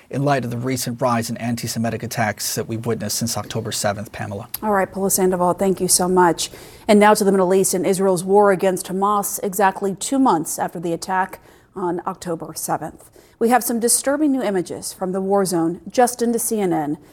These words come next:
Speaker 2: C N N's Jeremy Diamond is right on the scene there in Sderot, Israel, near Gaza. Uh, Jeremy, some viewers may find these images upsetting. We do want to warn our viewers. Tell us what we know and don't know about them.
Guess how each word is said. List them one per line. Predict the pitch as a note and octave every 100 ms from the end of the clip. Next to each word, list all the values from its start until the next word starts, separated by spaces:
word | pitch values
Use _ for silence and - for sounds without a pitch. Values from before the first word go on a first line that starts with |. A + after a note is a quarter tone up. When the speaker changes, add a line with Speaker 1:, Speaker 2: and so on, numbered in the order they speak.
| _
Speaker 2:
C | - G#3
N |
N's | G3+ G3
Jeremy | F#3+ G3
Diamond | F#3 F3+ F#3+ G3
is | F#3 E3+
right | F3+ G3+
on | A3
the |
scene | G#3+ G#3 G3+
there | F#3+ F#3+
in | F#3
Sderot, | - F3+ F3+ G3+ -
Israel, | G3 F#3 G3 G3+ A#3 - - _ _
near | G3 G3+ F#3+
Gaza. | G3 F#3+ F3+ F#3 G3+ C4+ - - -
Uh, | F3+ F3
Jeremy, | G#3+ A3+ A#3 G3+
some | - C4+
viewers | D#4 C4 A3 - -
may | A3 C4+
find | C4+ B3 G#3+
these | G3
images | - G#3 G3 F3
upsetting. | - - G#3
We | G3+
do | F#3+ G3
want |
to | F#3
warn | F#3 G3
our | G3
viewers. | F#3+ F#3+ F#3+ F#3+ -
Tell | - B3 D4
us | D4
what | B3
we | A3+ A3+
know | G3+ G3 G#3 G#3+ -
and | G#3 G#3
don't | G3+ G3 F3+
know | D#3 C#3+ D3+
about | E3+ E3 D#3
them. | - B2+ F#3+